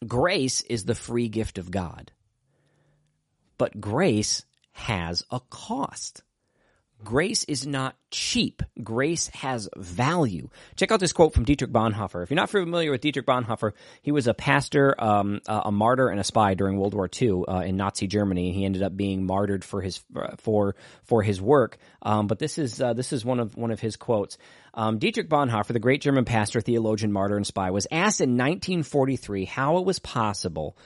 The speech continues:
for the church, the church in Germany, to sit back and let Hitler seize absolute power. His firm answer,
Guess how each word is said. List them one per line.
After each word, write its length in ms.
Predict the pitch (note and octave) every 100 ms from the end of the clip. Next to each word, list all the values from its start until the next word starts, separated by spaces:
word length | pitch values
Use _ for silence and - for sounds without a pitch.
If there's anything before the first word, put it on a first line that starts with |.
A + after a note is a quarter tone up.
| - -
for 120 | - C3
the 120 | A#2+
church, 640 | - - D#3+ - - - _ _ _ _ -
the 80 | F#2+
church 260 | G2+ F#2
in 80 | A#2+
Germany, 400 | C3 G#2+ D#2+ - - - _
to 100 | -
sit 420 | A#2 - A3 -
back 300 | A#2+ C3+ C#3 -
and 140 | G#2+
let 180 | B2 -
Hitler 520 | - D#3 - G2 G2
seize 500 | - - D3+ D#3+ C#3+ B2+
absolute 760 | C#3+ E3 - D#3+ D3 D3 -
power. 480 | - B2 F2+ D#2 A#2+ _ _ _ _ _ _ - _ _
His 240 | C3 -
firm 460 | - D3+ E3 G#3 -
answer, 520 | D3+ A#2 - F2+ E2+